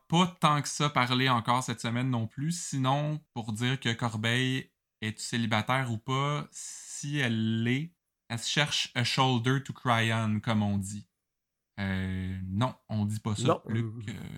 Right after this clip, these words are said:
Speaker 1: je sais pas, là. Moi, je connais personne qui utilise cette expression-là.
Speaker 2: Moi non plus.
Speaker 1: Mais là, après ce petit meeting-là, euh, Daniel va poser des, des questions à Patrick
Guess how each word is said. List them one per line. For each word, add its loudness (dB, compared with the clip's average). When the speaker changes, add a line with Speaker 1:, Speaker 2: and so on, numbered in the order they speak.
Speaker 1:
je -8
sais -8
pas, -2
là. 0
Moi, 0
je -8
connais 0
personne -4
qui -8
utilise -6
cette -10
expression-là. -6
Speaker 2:
Moi -4
non -2
plus. -6
Speaker 1:
Mais 4
là, 6
après 0
ce 0
petit -2
meeting-là, 4
euh, -2
Daniel 4
va 0
poser -2
des, -2
des 0
questions -2
à 0
Patrick -4